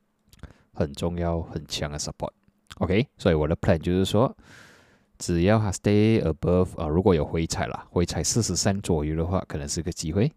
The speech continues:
Cut loss，如果它 go below 三十八分，OK，然后如果是 below三十八分，cut loss 了，还不要灰心先啦。OK，至少我们可以看到这里还是个 range，到时候再 update score。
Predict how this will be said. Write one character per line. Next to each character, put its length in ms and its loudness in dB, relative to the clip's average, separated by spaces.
Cut 180 2
loss， 400 0
如 140 -2
果 140 -2
它 100 -4
go 240 2
below 220 -2
三 180 -4
十 120 -8
八 180 -6
分， 240 -8
OK， 340 -2
然 140 -4
后 240 2
如 140 4
果 120 4
是 160 2
below 280 2
三 140 0
十 100 0
八 160 2
分， 280 0
cut 140 2
loss 260 2
了， 240 -4
还 120 -2
不 80 -6
要 80 2
灰 140 0
心 200 -6
先 140 0
啦。 200 2
OK， 200 2
至 140 -4
少 180 2
我 40 0
们 100 -8
可 120 -4
以 60 -2
看 80 0
到 80 0
这 140 -2
里 80 -2
还 100 -6
是 100 -8
个 120 -2
range， 300 -2
到 140 4
时 100 -2
候 100 2
再 140 0
update 320 -6
score。 240 -10